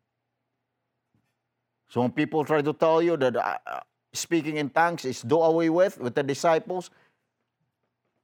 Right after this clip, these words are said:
you better, you better study yourself approved. That's why we always put this Second Timothy chapter two, verse fifteen, that you rightly divided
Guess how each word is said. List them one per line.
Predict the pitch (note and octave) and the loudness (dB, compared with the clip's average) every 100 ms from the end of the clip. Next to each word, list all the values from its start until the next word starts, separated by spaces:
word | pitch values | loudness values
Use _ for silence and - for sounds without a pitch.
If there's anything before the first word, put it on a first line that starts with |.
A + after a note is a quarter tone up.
| _ _ _ _ _ _ | _ _ _ _ _ _
you | F#2+ A#2+ | -4 0
better, | C3 D3 C#3+ C3 - _ _ _ - | 2 2 2 -4 -12 _ _ _ -4
you | C3+ | -2
better | C3+ D3 C#3+ C#3 | 2 2 2 0
study | C3 - D#3 C#3 | -2 0 2 2
yourself | C3 B2+ B2 C3+ B2 | 0 -2 -4 -6 -6
approved. | D3 - C#3 G2 D2+ _ _ _ _ - | -8 -8 -8 -8 -12 _ _ _ _ -4
That's | B2 C3 | -2 -2
why | C3+ C3+ | 0 -2
we | B2+ C3+ | 0 -2
always | B2+ C3 C3+ C3 | -2 -2 -2 -4
put | C3+ C3 | -6 -8
this | B2 B2+ | -4 -4
Second | - D3 C#3 C3 A#2+ - _ _ _ _ _ _ - | -4 -6 -6 -6 -8 -20 _ _ _ _ _ _ 0
Timothy | D3+ C#3 A#2+ B2 | 0 0 -2 -4
chapter | - B2+ - A#2+ | -2 -2 0 -4
two, | - D3 | -2 -4
verse | A2 A#2 A2+ | -2 -4 -4
fifteen, | - A#2 - - C#3 G2+ F#2+ _ _ _ _ _ _ _ _ _ _ _ _ _ _ - | -6 -6 -6 -10 -8 -8 -14 _ _ _ _ _ _ _ _ _ _ _ _ _ _ -8
that | A#2+ A2 | -4 -2
you | A2 B2+ | 0 0
rightly | B2 C3+ - B2+ | 4 2 2 -4
divided | A#2 A#2 F#2+ A2 A2+ G#2 G2 | -2 -2 2 2 2 -2 -6